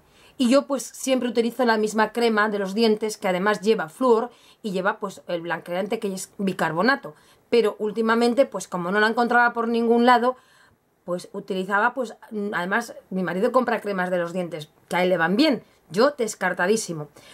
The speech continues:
Así que, mm, si padecéis lo mismo que yo, verificar si realmente es del frío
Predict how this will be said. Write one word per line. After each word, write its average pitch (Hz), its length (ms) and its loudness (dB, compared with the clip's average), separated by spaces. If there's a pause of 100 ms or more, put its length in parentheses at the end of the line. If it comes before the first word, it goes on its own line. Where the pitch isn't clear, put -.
(120)
Así 220 320 -4
que, 233 340 -2
mm, 220 320 0
si 233 160 0
padecéis 220 460 2
lo 320 80 6
mismo 269 320 4
que 247 120 4
yo, 247 280 6 (420)
verificar 214 800 2
si 233 260 -4
realmente 214 800 0
es 269 160 4
del 226 180 0
frío 269 480 0